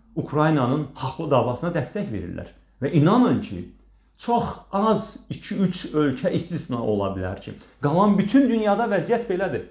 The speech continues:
Baxın, bu ictimai rəydəki Ukraynanın üstünlüyü Rusiyanın hərbi məğlubiyyətinin növbəti bir səbəbidir. Bu, indiki Rusiya üçün uğursuz nəticəyə təsir eləyən daha iki faktoru da vurğulamaq istəyirəm.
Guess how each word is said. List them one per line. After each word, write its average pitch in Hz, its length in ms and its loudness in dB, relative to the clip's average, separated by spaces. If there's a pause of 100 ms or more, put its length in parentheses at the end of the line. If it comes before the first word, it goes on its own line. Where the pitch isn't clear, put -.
(140)
Baxın, 147 320 -2 (260)
bu 208 140 -2
ictimai 160 480 0
rəydəki 127 480 2 (580)
Ukraynanın 151 560 0
üstünlüyü 143 580 0 (320)
Rusiyanın 139 440 -2
hərbi 127 300 0
məğlubiyyətinin 117 640 -6
növbəti 110 420 -2
bir - 140 -6 (260)
səbəbidir. 98 460 -4 (1120)
Bu, 208 300 0 (580)
indiki 180 720 4
Rusiya 170 460 2
üçün 90 240 -8 (220)
uğursuz 180 520 0
nəticəyə 143 480 -2
təsir 170 400 -2
eləyən 202 300 0 (120)
daha 180 280 2
iki - 160 -8
faktoru 107 380 -6
da 107 100 2 (240)
vurğulamaq 104 500 -2
istəyirəm. 95 320 -12